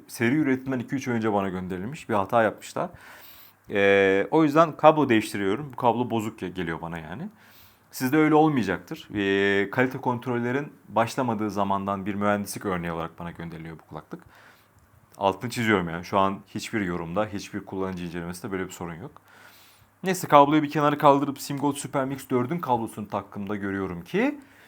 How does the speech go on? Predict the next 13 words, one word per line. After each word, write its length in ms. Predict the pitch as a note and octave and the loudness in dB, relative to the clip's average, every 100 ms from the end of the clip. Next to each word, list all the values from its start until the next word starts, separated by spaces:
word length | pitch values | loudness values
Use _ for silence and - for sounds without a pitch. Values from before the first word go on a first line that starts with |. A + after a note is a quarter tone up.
| - - _ _ | -20 -20 _ _
O 120 | B2+ | -2
kablodaki 500 | - B2+ B2 B2+ B2+ | 6 6 6 0 -6
sorunu 220 | - C3 B2 | -6 -2 -2
da 100 | A#2 | -2
düzeltiyorum 580 | A2 A2+ - A2+ F#2 | 2 2 2 -4 -2
bu 80 | E2 | -4
arada. 280 | E2 F2+ E3 | -4 -2 -2
İki 240 | G#2+ - | -2 -10
şey 160 | A2+ F#2+ | -4 -4
fark 280 | F2+ E2+ - | -4 -10 -10
ediyorum. 380 | E2+ F2 F2 G#2+ | -10 -8 -6 -2
Bir, 260 | A3+ - _ _ _ _ _ _ _ _ _ _ _ - | -2 -4 _ _ _ _ _ _ _ _ _ _ _ -2
ya 220 | G2 F#2 | 2 2